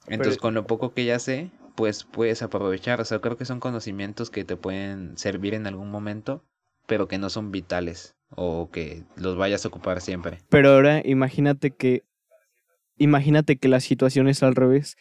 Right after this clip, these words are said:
Speaker 2: Que voy, estudio programación de videojuegos y no encuentro un trabajo bien, pero como me gusta la física y de pronto alguien dice, "Se contrata físicos en un centro de investigación", no me puedo meter <laughs> ahí al centro de investigación por lo mismo de que no tengo el título en física.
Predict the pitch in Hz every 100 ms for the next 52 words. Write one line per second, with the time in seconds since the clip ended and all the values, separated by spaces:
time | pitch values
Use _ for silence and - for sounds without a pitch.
0 | _ _ _ - 143 139 170 170 139 -
1 | 143 147 135 127 131 131 131 143 143 151
2 | 147 147 160 147 165 127 123 127 135 131
3 | 131 127 131 127 - 131 139 - _ _
4 | _ - 135 135 131 127 127 131 - 143
5 | 147 - 156 147 165 151 120 135 131 139
6 | 131 135 131 131 - 135 113 123 127 147
7 | 143 139 147 143 - 123 127 131 131 135
8 | 139 139 139 - 135 139 143 156 _ _
9 | _ _ _ - 147 170 147 170 156 131
10 | 147 151 131 170 139 147 151 139 131 139
11 | 143 151 143 131 123 127 127 - 131 131
12 | 131 123 127 139 120 127 123 - 127 127
13 | 117 120 127 123 127 127 123